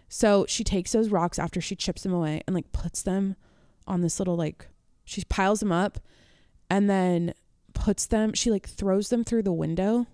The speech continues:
this little window <laughs> in her basement. And then she has this pulley system to remove the rocks. And that's when she mentioned the thousand pounds, the thousand pound, like, elevator thing.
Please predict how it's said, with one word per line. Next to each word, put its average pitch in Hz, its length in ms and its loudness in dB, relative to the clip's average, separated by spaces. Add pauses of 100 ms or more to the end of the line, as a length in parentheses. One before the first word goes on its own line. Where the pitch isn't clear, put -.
(580)
this - 160 -4
little 202 240 2
window 170 420 4 (300)
<laughs> - 280 -20
in 214 120 0
her 185 100 0
basement. 247 560 0 (1200)
And 226 160 6
then 214 360 4 (100)
she - 180 0
has 214 220 2
this 208 120 0
pulley 226 440 -2
system 175 720 -2 (560)
to - 140 0
remove 202 380 2
the 196 120 4
rocks. 175 460 0
And 202 120 0
that's 180 160 -2
when 208 80 2
she 214 140 -2
mentioned 185 360 -2
the 180 60 -2
thousand 170 440 -2
pounds, 165 460 -2 (380)
the 214 80 -4
thousand 190 400 2
pound, 185 320 0
like, 156 340 -2 (1300)
elevator 220 560 4
thing. 269 440 4